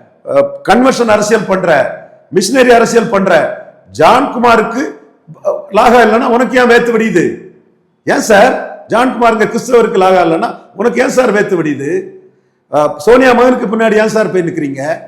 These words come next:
அப்போ வர்றதுக்கு முன்னாடியே கொள்கை எதிரின்னு இந்த நாட்டின் மானத்தை காப்பாத்த ஒரு மாபெரும் தலைவனை விமர்சனம் வைக்கிறீங்க. விட்டுருவாரா? ஜனநாயக படம் வந்துருமா? என்ன நிலைமை ஆகுது பாருங்க. சசிகலா நிலைமை சார்.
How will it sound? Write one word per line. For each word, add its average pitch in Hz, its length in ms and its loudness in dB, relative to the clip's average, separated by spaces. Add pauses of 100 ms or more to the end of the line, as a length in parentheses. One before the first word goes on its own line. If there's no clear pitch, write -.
(540)
அப்போ 202 160 -12 (300)
வர்றதுக்கு 247 360 2
முன்னாடியே 240 320 0
கொள்கை 247 320 2
எதிரின்னு 233 420 -2 (480)
இந்த 165 140 -2
நாட்டின் 254 380 2
மானத்தை 240 380 0
காப்பாத்த 233 420 2
ஒரு 220 120 2
மாபெரும் 226 400 2
தலைவனை 220 360 -2 (180)
விமர்சனம் 226 400 -2
வைக்கிறீங்க. 220 320 -4 (1040)
விட்டுருவாரா? 202 500 4 (580)
ஜனநாயக 226 320 2
படம் 208 200 2
வந்துருமா? 220 340 2 (720)
என்ன 233 180 0
நிலைமை 240 320 4
ஆகுது 226 180 4
பாருங்க. 170 320 -2 (340)
சசிகலா 240 400 2
நிலைமை 208 280 0
சார். 156 240 -2